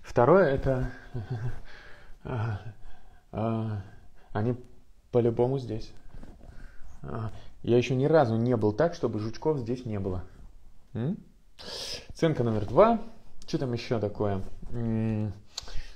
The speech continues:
что там еще там? Значит, нимфоманию, конечно, я не покажу. Вот, как-то,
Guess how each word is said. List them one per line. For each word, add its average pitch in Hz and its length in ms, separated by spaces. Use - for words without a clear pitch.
что - 240
там 123 180
еще 117 300
там? 104 680
Значит, 107 340
нимфоманию, 127 680
конечно, 117 400
я 113 140
не 110 100
покажу. 156 520
Вот, 120 580
как-то, 113 460